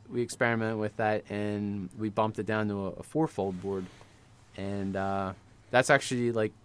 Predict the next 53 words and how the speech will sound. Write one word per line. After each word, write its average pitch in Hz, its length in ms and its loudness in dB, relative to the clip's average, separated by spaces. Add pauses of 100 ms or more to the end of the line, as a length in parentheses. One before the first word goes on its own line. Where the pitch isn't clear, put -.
the, 107 340 4 (360)
the 107 60 -6
current 117 400 0 (400)
game 120 240 2
that's 101 220 0
out 120 180 8
right 98 180 -2
now 107 260 0
is 95 120 -6
the - 80 -8
fourfold 98 580 -2
board. 95 300 -8 (580)
Um, 95 440 -4 (380)
we 123 100 4
liked 123 240 4
it - 20 2
a 120 40 4
lot 110 220 4
better. 113 400 4
You 107 140 -2
know, 113 140 2
if - 160 -4
you, - 80 -10 (340)
if - 80 -12
you 120 80 -4
play 127 240 4
through, 131 240 4
you 127 140 4
can 120 240 0
get 113 200 -2
through 120 220 0
in 107 120 0
twenty 131 260 0
minutes, 101 300 -2
but, 107 300 2
you 117 100 -2
know, 104 140 0
most 117 260 0
of 117 100 0
the - 40 -20
time 113 220 2
it's 107 160 -2
a 107 60 -2
half 110 280 0
hour, 107 400 4
depending 117 320 0
on 107 80 0
who 127 100 2
you're 110 160 0
playing 110 360 0
with, 104 240 -2
you 107 100 -4
know. 101 240 0